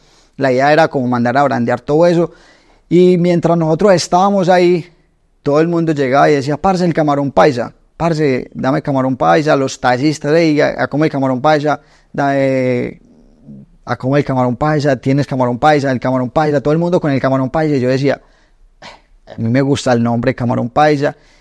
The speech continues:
Y yo también quería marcar como, yo estaba, estaba buscando como que un nombrecito chévere que llamaba la, la atención y toda la cosa. Entonces yo dije, "No, esto se quedó camarón paisa". Y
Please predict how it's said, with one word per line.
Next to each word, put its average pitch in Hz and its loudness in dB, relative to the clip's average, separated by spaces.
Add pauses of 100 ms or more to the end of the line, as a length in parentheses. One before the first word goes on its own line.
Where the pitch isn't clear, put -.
(180)
Y 151 -2
yo 143 0
también 175 0
quería 170 2
marcar 135 -4
como, 143 -2
yo 123 -2
estaba, 156 0
estaba 151 -2
buscando 135 -4
como 135 -4
que - -6
un 127 -4
nombrecito 131 -2
chévere 143 2
que 123 -6
llamaba 117 -4
la, 113 -4 (140)
la 120 -4
atención 147 -2
y 131 0
toda 139 0
la 139 0
cosa. 156 0
Entonces 131 -2
yo 131 -2
dije, 127 -4
"No, 123 -4
esto 135 -6
se 123 0
quedó 135 -2 (260)
camarón 123 -2
paisa". - -4 (1120)
Y 202 2